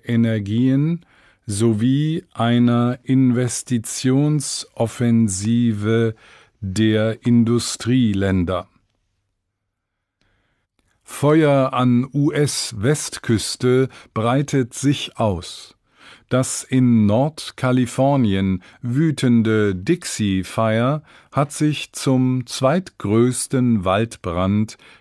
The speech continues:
in der Geschichte des U-S-Bundesstaats ausgeweitet. Nach Angaben der Behörden haben die Flammen bisher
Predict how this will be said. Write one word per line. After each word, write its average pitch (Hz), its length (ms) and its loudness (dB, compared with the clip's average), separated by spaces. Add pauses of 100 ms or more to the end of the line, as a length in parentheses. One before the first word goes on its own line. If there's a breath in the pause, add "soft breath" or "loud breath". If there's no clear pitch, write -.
in 113 280 4
der 107 320 0
Geschichte 104 880 -2
des 98 520 -4
U-S-Bundesstaats 107 2250 -2 (180)
ausgeweitet. 90 1200 -4 (640 loud breath)
Nach 107 400 0
Angaben 127 840 2
der 113 300 2
Behörden 104 840 0 (300 loud breath)
haben 110 560 2
die 101 320 -2
Flammen 117 640 0
bisher 117 760 -2